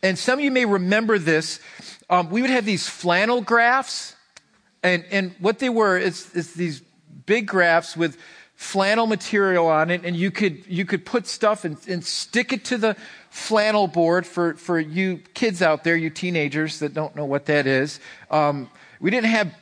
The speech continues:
screens and everything else. This is what we did to entertain ourselves. We had these flannel boards, and you had these pictures. And I can always remember sitting in Sunday school, and when that flannel board came out,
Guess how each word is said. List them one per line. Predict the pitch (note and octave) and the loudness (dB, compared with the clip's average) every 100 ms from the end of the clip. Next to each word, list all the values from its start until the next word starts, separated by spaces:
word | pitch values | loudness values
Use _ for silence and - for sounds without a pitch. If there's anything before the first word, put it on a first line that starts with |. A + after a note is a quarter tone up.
| - | -10
screens | - - F#3 G3 G3+ G#3 G3 | -8 -6 -2 0 2 0 0
and | E3+ | 0
everything | E3+ F3 F#3 F3+ | 0 0 -2 0
else. | D#3 D#3 F3 | 0 -2 -4
This | F3+ | -6
is | G3+ | -2
what | F#3 F3 | -2 0
we | E3 | 0
did | E3 | 0
to | E3 | 0
entertain | D#3+ E3 - D#3 C#3+ | 0 -2 -2 -2 -2
ourselves. | C3 - C3+ C3 | -2 0 -2 0
We | C#3+ | -4
had | |
these | C3+ C3 | -4 -6
flannel | D3 C#3 C3 | -4 -2 -2
boards, | B2 C#3+ D3 | -2 -2 0
and | |
you | D3+ | -2
had | |
these | D3 C#3+ | -4 -6
pictures. | C#3 B2 D#3 - - - | -6 -4 -4 -6 -8 -2
And | A#3 | 0
I | |
can | B3 B3+ | 0 0
always | C#4+ B3+ | 0 0
remember | B3+ B3 - - | 0 -2 -4 -10
sitting | - - B3 | -8 -2 0
in | A#3+ | 0
Sunday | G3+ - - G#3+ G#3 G3+ | -4 -6 0 0 0 -2
school, | - F3+ F#3 G3 - - | -2 0 0 0 -6 -4
and | G3+ | 0
when | G#3+ A#3 | 2 2
that | D4+ | 0
flannel | - B3+ C#4 C#4+ D4+ | -2 -2 2 2 2
board | C#4 D4+ B3 | 2 2 2
came | - C#4 B3+ | 0 2 2
out, | B3+ C#4+ D4 | 4 2 0